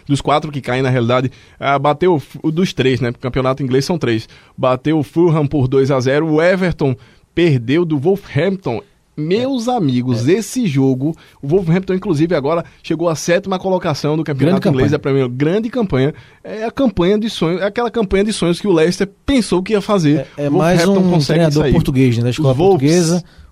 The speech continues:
Speaker 2: o Nuno Espírito Santo, uma campanha muito boa, muito sólida, é a principal surpresa esse ano na Premier League, uma campanha muito boa, né, uma mistura de treina-, de jogadores portugueses com mexicanos na equipe, então deu liga, e o Everton oscilando muito, né,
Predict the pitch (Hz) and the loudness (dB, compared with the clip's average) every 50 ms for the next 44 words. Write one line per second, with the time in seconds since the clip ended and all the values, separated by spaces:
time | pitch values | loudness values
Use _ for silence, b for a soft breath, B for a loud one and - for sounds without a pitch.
0 | b - 120 123 127 139 151 160 156 - - 160 135 131 - - - 139 147 165 | b -6 -4 0 0 2 2 2 2 2 0 -2 -4 -4 -4 -2 0 0 0 0
1 | 156 - - - - - 139 139 135 131 127 127 123 120 117 120 117 113 104 - | -2 -4 -8 -12 -12 -14 -12 -12 -10 -10 -10 -10 -10 -10 -10 -10 -12 -14 -12 -12
2 | 117 113 - 135 135 156 175 165 151 143 156 170 165 170 160 - - - 147 143 | -10 -6 -2 -2 0 0 0 0 2 2 2 4 2 2 0 0 0 2 2 4
3 | 160 175 180 170 170 175 175 165 131 127 127 127 127 123 120 117 107 120 117 127 | 4 4 4 4 4 2 2 2 2 4 4 4 2 2 0 0 -2 -2 -2 -2
4 | 151 147 - 202 151 - - 151 151 170 180 160 151 151 147 b b b b b | -2 0 0 0 -2 -2 0 2 2 4 4 2 2 0 -2 b b b b b
5 | b b b b 123 131 - - 139 135 135 135 123 113 139 135 135 117 113 110 | b b b b -2 -2 0 0 0 2 2 2 2 2 2 2 4 4 4 4
6 | 120 131 147 160 151 160 170 170 147 127 - 123 123 120 117 117 - 127 110 135 | 4 4 4 4 2 2 0 0 -2 -6 -8 -6 -4 -4 -4 -4 -4 -4 -2 0
7 | 131 127 143 170 160 - 135 143 170 196 196 165 151 151 151 143 - - - 151 | 0 2 2 0 0 0 0 2 4 4 4 4 2 2 2 0 0 0 0 0
8 | 147 143 131 131 120 120 - _ - 131 135 131 123 123 127 127 123 123 147 143 | 0 2 0 -2 -6 -8 -10 _ -4 0 0 0 0 0 -2 0 0 2 2 2
9 | 139 127 120 131 127 120 - - 143 135 - 143 127 127 143 143 135 - 143 135 | 2 2 2 2 0 0 0 0 0 0 0 0 2 2 2 2 2 0 0 0
10 | 135 120 - - - 131 127 127 123 - - b b b b b b b b b | 0 0 -2 -2 0 0 0 0 0 -4 -8 b b b b b b b b b
11 | 131 135 135 123 - - 151 175 175 - - - - _ - 151 147 147 139 139 | 0 0 0 0 0 0 0 0 0 -2 -8 -20 -20 _ -6 -4 -2 0 2 2
12 | 151 151 135 123 127 143 175 196 190 170 185 190 190 170 165 170 170 170 143 139 | 2 4 4 4 4 4 4 2 2 2 2 2 2 2 2 2 2 2 4 4
13 | 143 156 165 185 175 - 214 214 214 196 - - 196 175 180 190 160 123 123 120 | 4 2 2 0 0 0 0 0 0 0 0 0 2 2 2 2 2 0 -2 -4
14 | 117 - 113 110 | -4 -6 -8 -10